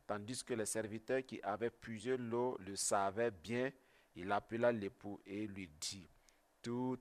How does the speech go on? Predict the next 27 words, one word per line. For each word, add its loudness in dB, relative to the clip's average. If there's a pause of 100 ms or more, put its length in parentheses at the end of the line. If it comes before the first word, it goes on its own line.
(120)
homme 8 (420)
sert 4
d'abord 2
le -2
bon -2
vin, -4 (480)
puis -2 (160)
le -6
moins 0
bon 0 (100)
après 0 (160)
qu'on 0 (220)
s'est 2
enivré. -4 (420)
Toi, 12
tu 0
as 2
gardé 0
le -2
bon -2
vin -2 (160)
jusqu'à -4
présent. » -8 (920)
Alléluia. -6 (640)
Gloire -2
à -2
Dieu. -10